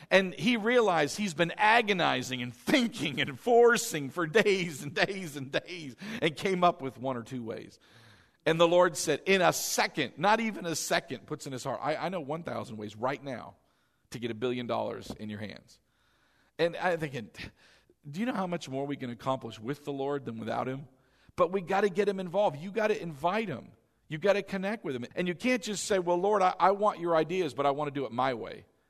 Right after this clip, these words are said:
Doesn't work that way. He's a partner. Everybody say partner. A co-worker, right? He's working alongside you. Isn't that wonderful? He's available. We're not alone. Jesus is with us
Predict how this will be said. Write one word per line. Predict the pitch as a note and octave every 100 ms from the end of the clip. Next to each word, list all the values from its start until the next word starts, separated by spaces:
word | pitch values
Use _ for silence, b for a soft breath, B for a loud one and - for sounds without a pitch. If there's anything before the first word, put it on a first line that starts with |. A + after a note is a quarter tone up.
| _ _ _ -
Doesn't | G3+ A3
work | A3+ A#3+ -
that | G#2
way. | A2 A2+
He's | F3+ D#3+
a | D3
partner. | - - G3 F3 G#2+
Everybody | C3 D#3 D3+
say | D3
partner. | C3 - E3 - G2+ - b b b b b b b b
A | C#3
co-worker, | - - - G3+ F#3+ C#3+ - A#2 A#2 - - - - _
right? | - C3 D#3 - b b
He's | F#3 F3
working | D3+ F#3+ F#3+ F#3 C#3+
alongside | D3 D#3 D#3 D#3+ D#3 C#3+ - - - - F#3 F#3 F3 C3 - -
you. | A2 A2+ G2+ G2 - _ _ _ -
Isn't | F3+
that | C4 F3
wonderful? | C#3+ E3 E3+ F#3 F#3 - _ b b b
He's | - A3 F#3+
available. | F#3+ G3+ A3 D#3+ A#2+ A#2+
We're | D#3+ F#3+
not | G3+ G#3+
alone. | G#3 A3 A3 B2+
Jesus | A2 E3+ E3+ D#3+ -
is | D3 C3
with | D3 G#3+ G#3+
us | G#3 G#3+ -